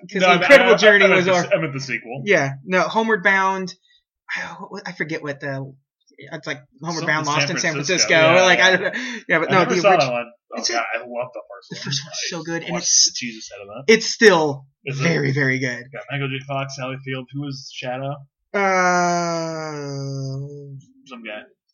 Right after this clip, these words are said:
Speaker 1: no,
Speaker 2: The,
Speaker 1: it wasn't some
Speaker 2: the
Speaker 1: guy.
Speaker 2: dog provided the voice for that one.
Speaker 1: It was, it was like, uh, Don Ameche, I think,
Speaker 2: Oh, okay.
Speaker 1: or something like.
Speaker 2: I don't know who the hell that is.
Speaker 1: Uh, but, um, let's see if I'm right.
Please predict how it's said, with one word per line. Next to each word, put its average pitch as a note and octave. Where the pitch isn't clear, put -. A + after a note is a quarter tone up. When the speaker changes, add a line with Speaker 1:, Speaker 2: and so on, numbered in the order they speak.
Speaker 1:
no, C#4
Speaker 2:
The, A#3
Speaker 1:
it A3
wasn't B3
some A#3
Speaker 2:
the G3
Speaker 1:
guy. F#3+
Speaker 2:
dog F3
provided B2+
the A#2
voice G#2+
for G#2
that G2+
one. -
Speaker 1:
It -
was, A3
it A3+
was G#3
like, A3
uh, F#3+
Don G3
Ameche, G#3+
I F#3+
think, A3
Speaker 2:
Oh, F#3+
okay. E3
Speaker 1:
or F3+
something G#3
like. F3+
Speaker 2:
I E3
don't -
know -
who -
the -
hell -
that -
is. -
Speaker 1:
Uh, -
but, C#3
um, B2
let's F3+
see B2+
if B2+
I'm G2
right. F2